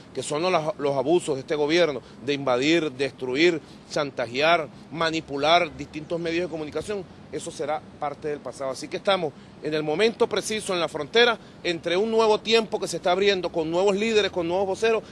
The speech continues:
y un viejo tiempo que tuvo hoy un vocero en la Asamblea General. Eso es lo que decíamos, hay un nuevo liderazgo en América del Sur, en América Latina, en el mundo, y ese nuevo liderazgo a partir de la Conferencia de Países No Alineados, a partir de esta Asamblea General de la onu,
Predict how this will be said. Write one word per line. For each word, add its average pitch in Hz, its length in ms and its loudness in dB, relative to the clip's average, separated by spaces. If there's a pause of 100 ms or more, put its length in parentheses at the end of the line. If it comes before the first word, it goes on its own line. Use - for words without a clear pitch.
y 214 120 -2
un 208 180 0
viejo 202 260 4
tiempo 190 400 2 (160)
que 160 120 -2
tuvo 233 280 6
hoy 214 120 6
un 208 80 -2
vocero 196 440 2
en 151 280 -2
la 139 260 2 (160)
Asamblea 151 400 0
General. 170 300 2
Eso 185 80 2
es - 20 4
lo 185 80 0
que 180 80 -2
decíamos, 165 500 0
hay 156 200 0
un 175 240 -4
nuevo 185 340 2
liderazgo 156 420 2
en 165 60 0
América 147 320 -2
del 139 120 0
Sur, 165 240 -4
en 143 100 -4
América 135 320 -4
Latina, 139 340 -2
en 143 100 -4
el 127 100 -6
mundo, 156 340 -6 (320)
y 139 80 -6
ese 175 180 -4
nuevo 180 200 0
liderazgo 170 420 0
a 151 80 0
partir 151 320 -4
de 180 60 -4
la 175 100 -2
Conferencia 147 420 -8
de 135 40 -8
Países 151 280 -4
No 156 60 -4
Alineados, 151 480 -2 (320)
a 147 100 0
partir 175 480 -2
de 180 120 -2
esta 170 140 -4
Asamblea 151 360 -2
General 151 280 0
de 160 100 -2
la 156 100 4
onu, 190 260 0